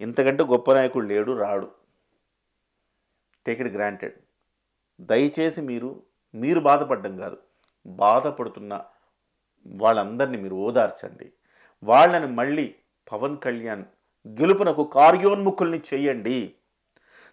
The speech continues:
తద్వారా ఇరవై నాలుగు ఇరవై నాలుగు గెలిపించండి. ఈ దేశంలో ఒక మంచి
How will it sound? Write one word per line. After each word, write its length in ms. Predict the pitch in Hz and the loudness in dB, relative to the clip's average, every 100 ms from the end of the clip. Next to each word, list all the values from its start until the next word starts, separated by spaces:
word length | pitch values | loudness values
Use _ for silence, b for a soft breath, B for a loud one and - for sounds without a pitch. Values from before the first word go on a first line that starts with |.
| - | 4
తద్వారా 400 | 165 185 214 226 | 6 10 12 12
ఇరవై 380 | 214 208 214 220 | 10 10 10 10
నాలుగు 340 | 214 214 208 | 10 8 6
ఇరవై 220 | 196 208 | 6 8
నాలుగు 280 | 202 202 190 | 8 8 6
గెలిపించండి. 840 | 180 202 202 196 190 185 202 226 202 | 4 4 2 2 2 2 0 -2 -6
ఈ 340 | 208 233 254 | -4 0 0
దేశంలో 1160 | 220 127 123 214 302 269 277 233 220 247 302 - - b b b | -2 -4 6 8 8 8 6 6 8 10 8 6 -6 b b b
ఒక 460 | 175 214 208 214 - | 2 8 10 10 6
మంచి 760 | 139 147 185 254 269 - 262 226 | -4 2 4 4 0 -2 -4 -6